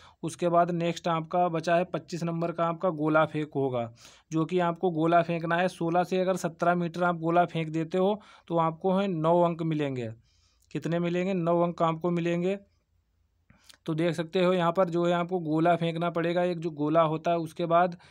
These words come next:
ए, जो है ये पुरुषों के लिए रखा गया, महिलाओं के लिए गोला रखा गया, बारह से तेरह फीट है, नौ अंक मिलेंगे। उसके बाद नीचे आ जाते हैं, ऊंची कूद रखी गई है जिसमें आपको अधिकतम पच्चीस अंक मिलेंगे।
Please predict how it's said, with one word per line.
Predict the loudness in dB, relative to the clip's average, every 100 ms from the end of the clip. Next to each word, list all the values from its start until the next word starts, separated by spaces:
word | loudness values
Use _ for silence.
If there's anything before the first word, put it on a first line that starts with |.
| -20 _
ए, | -6 -4
जो | -2 -2
है | 0
ये | 0 0
पुरुषों | -4 -6 -4 -4
के | -2
लिए | 0 -2
रखा | -2 -2
गया, | 0 0
महिलाओं | -2 -2 -2 -2
के | -2 -2
लिए | -2
गोला | -2 0 0
रखा | 0 -2 -4
गया, | -4
बारह | -2 2 2 0
से | -4
तेरह | -4 0 0 0
फीट | -2 -2
है, | -2 -4 -12 -20 -8
नौ | -4 -2
अंक | -4 -4
मिलेंगे। | -4 -2 -2 -2 -6 -14 -20 -12
उसके | -10 -4 0
बाद | 2 2
नीचे | -2 -2 2
आ | 2
जाते | 2 -2
हैं, | -2 -2 -4 -12 _ -6
ऊंची | -4 -2 -4
कूद | -2 -2
रखी | -2 -4 -4
गई | 0 2 2
है | 0
जिसमें | -2 -4 -2 0
आपको | -2 -2 -2
अधिकतम | -2 -2 -4 -4
पच्चीस | -4 -6 -8 -6
अंक | -6 -4
मिलेंगे। | -4 -2 0 0 -2